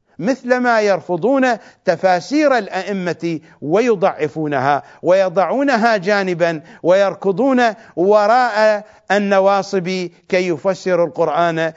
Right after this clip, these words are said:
ومرت الوثائق والحقائق في حلقات هذا البرنامج وفي سائر برامجي السابقة.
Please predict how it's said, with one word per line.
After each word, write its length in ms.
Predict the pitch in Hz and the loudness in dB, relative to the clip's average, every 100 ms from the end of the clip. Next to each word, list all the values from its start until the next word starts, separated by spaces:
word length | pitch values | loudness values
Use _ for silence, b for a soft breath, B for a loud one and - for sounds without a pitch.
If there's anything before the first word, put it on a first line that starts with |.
| B - | B -2
ومرت 640 | 196 277 247 160 165 - | 0 2 2 0 -2 -4
الوثائق 720 | 185 165 165 143 190 190 175 | -2 0 0 0 0 -2 -4
والحقائق 960 | 175 180 151 160 156 175 156 143 143 135 - _ _ _ _ _ _ _ _ | 0 0 0 -4 0 0 0 -4 -4 -4 -8 _ _ _ _ _ _ _ _
في 160 | 175 165 | -2 0
حلقات 600 | 175 170 165 208 240 226 | 0 0 2 0 0 0
هذا 320 | 214 214 202 | 0 2 0
البرنامج 640 | 185 185 175 175 165 160 - - _ _ _ _ _ _ _ _ _ _ _ b b - | -2 -2 0 0 -2 -6 -14 -20 _ _ _ _ _ _ _ _ _ _ _ b b -4
وفي 340 | 180 170 185 | -4 -4 -8
سائر 540 | - 240 240 196 185 160 | 0 0 0 -2 -2 0
برامجي 720 | 160 180 185 170 139 156 139 | 0 2 0 -4 -6 -6 -6
السابقة. 540 | 123 131 101 - - | -6 -4 -6 -8 -20